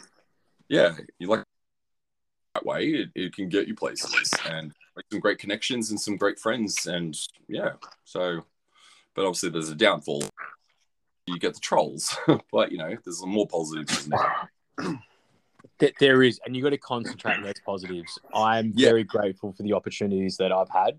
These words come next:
Speaker 2: for the people that I've met. I include both of you two in that category as well.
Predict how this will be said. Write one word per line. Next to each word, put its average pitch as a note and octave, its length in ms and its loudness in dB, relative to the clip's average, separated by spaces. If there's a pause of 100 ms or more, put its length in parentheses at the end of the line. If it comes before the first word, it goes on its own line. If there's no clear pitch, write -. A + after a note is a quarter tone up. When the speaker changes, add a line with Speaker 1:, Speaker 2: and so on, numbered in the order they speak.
(120)
Speaker 2:
for A2+ 60 -6
the G2 80 -2
people G2+ 380 -2
that G2 120 2
I've F#2 160 -2
met. F#2+ 240 0 (480)
I G#2 120 8
include G#2+ 380 2
both A2+ 240 -2
of G#2+ 120 -8
you G#2 120 -6
two F#2+ 400 0
in G2+ 120 -6
that F2+ 180 -4
category F#2+ 420 -2
as F2+ 100 -4
well. F2 320 0